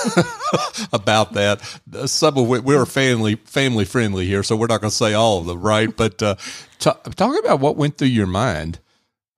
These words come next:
when that happened. I mean, you take the job and then all of a sudden, boom, you're closed.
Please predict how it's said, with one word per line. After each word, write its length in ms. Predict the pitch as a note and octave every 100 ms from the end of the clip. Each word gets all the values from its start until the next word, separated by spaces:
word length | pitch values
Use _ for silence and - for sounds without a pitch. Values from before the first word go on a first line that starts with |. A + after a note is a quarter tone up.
| _
when 440 | G#2+ A#2 G#2+ G2 -
that 320 | G#2+ A2+ A#2+
happened. 460 | G2+ B2 C#3+ - E2+
I 20 |
mean, 160 | F#2 F#2+
you 100 | F2+
take 260 | - C#3
the 80 | -
job 340 | G#2 G#2+ G#2+ G#2+
and 80 | G2
then 80 |
all 100 | G#2
of 60 | G#2
a 40 |
sudden, 260 | - G#2+ F2
boom, 360 | F#2 G#2+ E2 D#2
you're 120 | D#2+
closed. 600 | - G2 D#2 - -